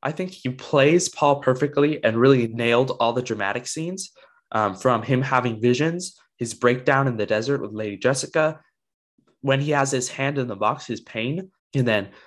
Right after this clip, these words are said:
Zendaya as Chani had a really small role, but I thought she was great. Um, I think she'll most likely have a much bigger role in the sequel. Uh, Rebecca Ferguson as Lady Jessica was probably the standout of this movie for me.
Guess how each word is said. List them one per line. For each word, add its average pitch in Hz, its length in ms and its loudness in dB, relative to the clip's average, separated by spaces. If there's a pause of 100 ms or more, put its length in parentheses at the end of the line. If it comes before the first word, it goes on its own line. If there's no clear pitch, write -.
(140)
Zendaya 131 600 4
as 107 300 -4
Chani 147 520 -2 (240)
had 139 120 0
a 131 60 -2
really 180 180 2
small 131 340 2
role, 113 300 0
but 120 160 -4
I 95 80 -2
thought 104 220 -8
she 110 100 -12
was 101 140 -12
great. 117 440 0 (420)
Um, 107 240 2
I 101 120 0
think 127 160 -4
she'll 113 180 2
most 107 300 0
likely 127 320 -4
have 101 200 -6
a 98 40 -6
much 104 300 -6
bigger 127 280 0
role 143 280 2
in 110 140 -10
the 101 80 -10
sequel. 139 500 2 (600)
Uh, 104 220 2
Rebecca 120 360 2
Ferguson 143 520 -2
as 107 220 -8
Lady 117 240 0
Jessica 127 480 -2
was 110 200 -2
probably 151 460 0
the 131 120 -8
standout 117 540 -4
of 107 100 -6
this 98 180 -8
movie 113 220 -2
for 143 160 -6
me. 170 260 -4